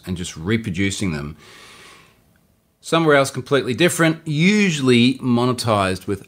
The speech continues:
ads. And I'm just trying to bring up the tweet here where I've shared this. And, uh, this is actually related to a blog post from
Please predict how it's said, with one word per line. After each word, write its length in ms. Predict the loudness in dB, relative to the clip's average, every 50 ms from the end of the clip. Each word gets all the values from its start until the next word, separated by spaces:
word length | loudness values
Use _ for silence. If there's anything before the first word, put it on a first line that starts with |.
| -6
ads. 400 | -4 -4 -2 -4 -4 -8 -10 -10
And 120 | -10 -8 -8
I'm 80 | -8
just 140 | -10 -10 -12
trying 180 | -8 -8 -8 -6
to 40 |
bring 160 | -4 -4 -4 -4
up 120 | -6 -8
the 80 | -14 -14
tweet 420 | -14 -12 -10 -6 -4 -4 -4 -6
here 240 | -8 -10 -10 -8 -8
where 100 | -10 -10
I've 120 | -10 -10
shared 340 | -10 -8 -6 -6 -6 -6 -8
this. 260 | -10 -12 -12 -14 -16 -18 -20 -20 -20 -20 _ _ _ _ _ -20 -20 _ _ _ _ _ _ _ _ _
And, 360 | -4 -2 0 0 0 2 2
uh, 260 | 2 4 4 2 2
this 220 | 0 -2 -4 -6 -4
is 100 | -2 -2
actually 300 | -2 -2 -2 -4 -4 -2
related 420 | 0 0 0 0 0 0 -2 -4
to 140 | -4 -4 -4
a 80 | -4 -4
blog 320 | -2 -2 -2 -2 -2 -4
post 420 | -8 -4 -2 -2 -2 -2 -6 -8
from 520 | -12 -10 -6 -4 -2 0 0 0 -2 -4